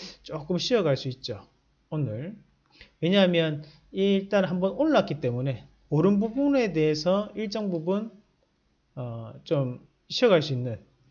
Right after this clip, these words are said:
조금 조정폭이 나올 수 있습니다. 지금 중국에 대한 조치가 생각보다는 상당히 좀 심각한 것 같습니다.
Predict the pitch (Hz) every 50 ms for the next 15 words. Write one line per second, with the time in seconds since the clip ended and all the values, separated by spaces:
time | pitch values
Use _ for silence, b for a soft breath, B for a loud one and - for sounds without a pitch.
0 | b b b - 156 147 185 190 190 185 175 208 240 262 247 - - 190 175 147
1 | 135 151 175 190 185 - - 131 117 - 139 131 127 123 113 104 - - 190 190
2 | 190 180 185 220 240 240 233 220 202 180 147 156 156 151 147 143 135 - - -
3 | 170 143 135 120 123 123 113 107 - b b b b b b - - 247 247 247
4 | 240 240 208 190 175 170 156 147 139 170 175 190 185 160 160 151 - 262 247 202
5 | 170 143 117 107 104 - 135 127 113 101 104 104 104 110 127